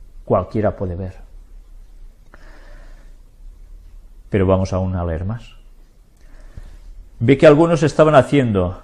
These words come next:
que todo se encaminara a este próximo otoño. Interesante, ¿eh? Esto es,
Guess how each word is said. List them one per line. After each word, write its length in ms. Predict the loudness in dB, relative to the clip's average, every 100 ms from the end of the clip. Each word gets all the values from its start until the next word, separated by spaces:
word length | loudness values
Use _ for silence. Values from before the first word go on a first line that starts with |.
| -8
que 160 | 0 0
todo 300 | 2 0 0
se 140 | -2
encaminara 640 | -2 2 2 4 2 2
a 60 | 2
este 320 | 0 -2 -2
próximo 1000 | -4 -8 2 4 4 0 -2 -2 -4 -4 2
otoño. 640 | 4 4 0 -2 -8 -14 -20 -20 -20 -20 -20 -20 -20 -20 -20 -20 -20 -20 -20 -20 -20 -20 -20 -20 -20 -20 -14
Interesante, 720 | -10 -8 -6 -6 -6 -6 -8
¿eh? 140 | -10 -10 -14 -20 -20 -20 -20 -20 -20 -20 -20 -20 -20 -20 -20 -20 -20 -20 -20 -20 -20 _ -20 -20 -20 -20 -20 -20 -20 -4
Esto 420 | -2 -2 2 4
es, 540 | 4 2 -6 -18 -20